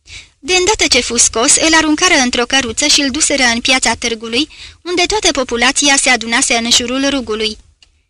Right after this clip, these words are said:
Bietele rămășițe dezgropate au fost arse în fața oamenilor,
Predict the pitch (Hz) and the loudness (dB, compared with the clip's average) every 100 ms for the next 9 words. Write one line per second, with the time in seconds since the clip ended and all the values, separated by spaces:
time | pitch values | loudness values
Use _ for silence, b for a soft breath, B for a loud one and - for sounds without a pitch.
0 | _ 269 330 427 359 262 262 254 247 320 | _ -4 -2 0 0 2 2 2 2 2
1 | 330 240 214 233 247 269 247 220 294 311 | 2 2 2 0 0 -4 -2 -2 0 2
2 | 320 - 381 - 247 277 - 262 240 - | 2 2 0 2 2 2 2 0 0 -2
3 | 262 285 302 269 226 226 220 226 226 | 0 0 2 2 0 -4 -4 -4 -6